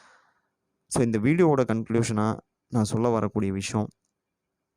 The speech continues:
சனி உங்க ஜாதகத்துல தனிச்சு நின்னு பார்க்கக்கூடிய பாவங்கள் சார்ந்து நீங்க ரொம்ப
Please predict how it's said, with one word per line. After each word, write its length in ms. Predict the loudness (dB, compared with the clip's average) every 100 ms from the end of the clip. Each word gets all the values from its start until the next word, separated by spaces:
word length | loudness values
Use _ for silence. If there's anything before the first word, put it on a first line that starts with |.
| -8
சனி 360 | -2 0 0 -2
உங்க 240 | -2 -2
ஜாதகத்துல 560 | 0 0 0 0 0 0
தனிச்சு 420 | 0 -2 -2 -2
நின்னு 260 | 0 -2 -2
பார்க்கக்கூடிய 680 | -2 0 -2 0 0 2 0
பாவங்கள் 560 | 2 2 0 0 -4
சார்ந்து 480 | -2 -2 -2 -4 -8
நீங்க 260 | -6 -4 0
ரொம்ப 240 | 0 -2